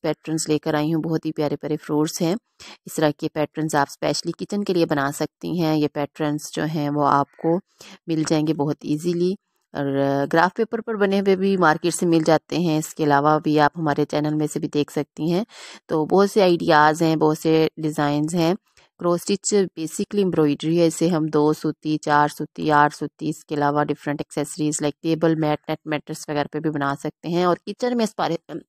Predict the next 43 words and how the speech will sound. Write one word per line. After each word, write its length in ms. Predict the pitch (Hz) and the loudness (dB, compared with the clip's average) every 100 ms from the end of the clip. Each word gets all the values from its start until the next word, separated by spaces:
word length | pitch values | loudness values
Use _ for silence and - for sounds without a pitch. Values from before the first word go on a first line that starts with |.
| 180 | -20
specially 480 | - 160 156 - 180 | -6 -2 -2 -2 -2
हमारे 200 | 180 151 - | -2 -4 -4
पास 220 | 175 - _ - - - - | -4 -6 _ -20 -20 -20 -12
बहुत 240 | 185 226 | -4 -4
सी 160 | - 220 - | -2 -6 -4
ऐसी 240 | 160 - | -6 -6
चीज़ें 320 | - 165 160 | -8 -8 -4
होती 260 | 190 - 170 | -4 -4 0
हैं 100 | 170 | 0
जिनके 260 | 170 160 165 | 2 2 0
ऊपर 180 | 156 165 | 0 -4
हम 100 | 170 | -6
क्रॉस 260 | - 147 | -4 -6
स्टिच 180 | - 160 | -4 -8
कर 180 | - - | -4 -6
सकते 400 | - 151 - 160 | -4 -8 -4 -2
हैं। 160 | 151 156 _ - | -2 -2 _ -12
किचन 240 | 170 160 | -4 -2
में 80 | 151 | 2
हमारे 220 | 165 147 151 | 2 2 0
पास 160 | 147 | -4
बास्केट्स 500 | 180 151 - 165 156 165 | 2 2 2 -6 -2 -2
होती 260 | 151 160 | -2 -2
हैं, 120 | 160 156 | 0 0
छलनियाँ 480 | - 151 147 151 | 0 0 0 0
होती 240 | 151 143 151 | 0 -2 -4
हैं, 40 | |
इसके 200 | 165 - | -6 -2
अलावा 220 | 143 139 | 2 4
नेट 160 | 147 139 - | 2 0 -2
मैट्रेस 320 | 147 - 156 | -6 -4 -6
वगैरह 220 | 170 147 | -2 0
होते 280 | 147 139 - | 0 -2 -8
हैं। 140 | 156 196 - - - _ | -8 -8 -12 -20 -20 _
तो 120 | 185 180 | -2 -2
इस 120 | - | -2
तरह 160 | 180 | -4
के 140 | 165 180 | -2 -4
पैटर्न्स 460 | 165 151 - 165 160 | -6 -8 -6 -8 -4
जैसे 220 | 156 156 | -6 -6
कि 120 | - | -10
फ्रूट्स 440 | - 151 156 - | -8 -2 -2 0
हैं 180 | 170 156 | -2 -2